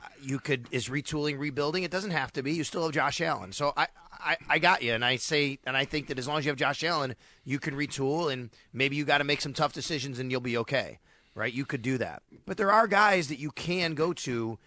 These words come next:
and it wouldn't kill you to do this. Dion Dawkins is one of them. Dion Dawkins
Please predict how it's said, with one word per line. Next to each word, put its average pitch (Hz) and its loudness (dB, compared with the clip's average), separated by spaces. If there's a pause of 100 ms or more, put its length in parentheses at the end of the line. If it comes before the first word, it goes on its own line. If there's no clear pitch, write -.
(220)
and 143 -2
it - -8
wouldn't 156 -4 (420)
kill 101 2
you 98 -2 (280)
to 131 -8
do 156 0
this. 98 -8
Dion 196 -2
Dawkins 208 2
is 110 -4
one 110 -4
of 101 -6
them. 98 -10
Dion 392 2
Dawkins 180 2